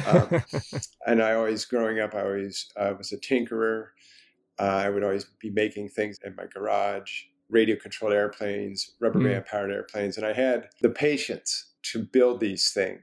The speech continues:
Speaker 1: I thought it was normal. Of course, when you're a kid, you think whatever you do is normal
Speaker 2: That's
Speaker 1: because that's
Speaker 2: right.
Speaker 1: who you are.
Speaker 2: <laughs>
Speaker 1: But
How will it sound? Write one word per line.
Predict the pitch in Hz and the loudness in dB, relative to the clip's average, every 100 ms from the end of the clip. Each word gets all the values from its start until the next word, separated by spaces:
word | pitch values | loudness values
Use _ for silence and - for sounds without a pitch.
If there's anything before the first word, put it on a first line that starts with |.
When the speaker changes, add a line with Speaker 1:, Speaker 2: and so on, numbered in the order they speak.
| - | 0
Speaker 1:
I | 101 | 0
thought | 104 104 107 | 4 2 2
it | 107 | -2
was | - | -6
normal. | 110 113 113 117 117 - _ _ - - _ _ - | -2 0 0 -2 -4 -10 _ _ -20 -20 _ _ -4
Of | |
course, | - 127 - - | 2 2 2 -6
when | 127 127 | -4 0
you're | 120 | 0
a | 117 | 0
kid, | 139 120 | 0 0
you | 117 | -2
think | - 117 - | -4 -4 0
whatever | 117 127 113 | 2 2 0
you | 110 | -4
do | 107 107 | -2 -2
is | 101 - | -2 -4
normal | 95 92 95 | -4 -6 -2
Speaker 2:
That's | - 131 | 2 4
Speaker 1:
because | - 107 | 4 2
that's | - | 2
Speaker 2:
right. | 110 | 0
Speaker 1:
who | 98 | 0
you | 92 | 0
are. | 98 95 | 0 2
Speaker 2:
<laughs> | - | 0
Speaker 1:
But | 95 | -2